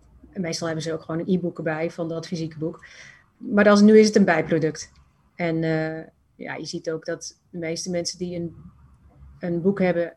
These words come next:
en het als fysiek boek uitgeven en daarnaast ook als e-book,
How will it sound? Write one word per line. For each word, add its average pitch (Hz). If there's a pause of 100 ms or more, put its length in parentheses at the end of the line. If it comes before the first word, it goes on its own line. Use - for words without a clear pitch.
(140)
en 165
het - (160)
als -
fysiek 202
boek 208
uitgeven 180
en 175
daarnaast 175
ook 160
als 175
e-book, 190